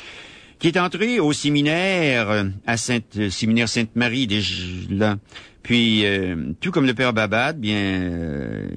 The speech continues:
il décide d'aider, et puis lui, il offre dix mille dollars. C'est énorme à l'époque pour l'établissement d'une nouvelle congrégation.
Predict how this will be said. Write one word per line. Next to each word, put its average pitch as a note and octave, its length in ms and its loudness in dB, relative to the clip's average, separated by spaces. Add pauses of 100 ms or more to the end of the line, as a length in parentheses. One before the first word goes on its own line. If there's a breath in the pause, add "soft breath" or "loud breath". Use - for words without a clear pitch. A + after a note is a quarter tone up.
(140)
il G1+ 800 -2
décide A2 480 0
d'aider, A#2+ 640 0
et G#2+ 60 -2
puis A2 180 -2
lui, E3 200 0
il C3 200 4
offre C#3 220 -2
dix B2 260 0
mille G#3 340 2
dollars. D3+ 560 0
C'est A#2+ 160 -4
énorme D#3+ 320 2
à C3+ 60 2
l'époque B2+ 360 -2
pour A2+ 160 -4
l'établissement B2 640 0
d'une G#2 180 0
nouvelle G#2 240 2
congrégation. F2+ 800 -2